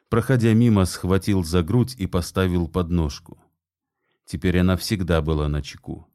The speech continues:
обходя встречных по большой дуге, охотно спрыгивая в грязь. Собаки любого размера, даже на поводке, впадали в неистовство,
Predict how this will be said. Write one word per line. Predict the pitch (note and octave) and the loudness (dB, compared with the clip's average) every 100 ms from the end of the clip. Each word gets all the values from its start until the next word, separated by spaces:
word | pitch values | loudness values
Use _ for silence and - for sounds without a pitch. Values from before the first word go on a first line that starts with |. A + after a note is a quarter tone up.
| _ _ - | _ _ -12
обходя | D#2 - G2 E2+ | -12 -4 -2 -2
встречных | D#2+ - F#2+ F2 F#2 E2+ | -4 -2 -2 -2 -4 -6
по | F2 | -4
большой | E2 E2+ - E2 | -2 -2 -2 -4
дуге, | D2+ E2 G#2 G2 - _ _ _ _ | -4 -2 0 -2 -4 _ _ _ _
охотно | - F2 - G#2 F#2+ E2+ | -8 -6 -2 -2 0 -2
спрыгивая | - F2 F#2 E2+ E2 E2 | -4 -4 -2 0 0 0
в | D#2+ | 0
грязь. | D#2+ D2+ C2 - _ _ _ _ _ _ _ _ _ _ | -2 -2 -6 -14 _ _ _ _ _ _ _ _ _ _
Собаки | - D#3 D3 D3 C#3 | -6 -2 0 2 2
любого | C3 C3 B2+ G2 | 2 2 2 2
размера, | G#2+ F#2 A2+ G#2+ E2+ D2 | 2 2 2 2 2 -2
даже | D#2 F#2+ F2 | 0 0 2
на | F#2+ | 0
поводке, | F2 F#2 F#2+ F#2 B2+ B2 - - _ _ _ _ _ | 0 0 0 0 0 0 0 -6 _ _ _ _ _
впадали | _ _ C3 B2+ B2+ A#2+ | _ _ 0 4 4 4
в | |
неистовство, | A#2+ C#3 A2+ - F2+ D#2+ - E2+ C#2+ | 4 4 4 2 -4 -6 -4 -4 -4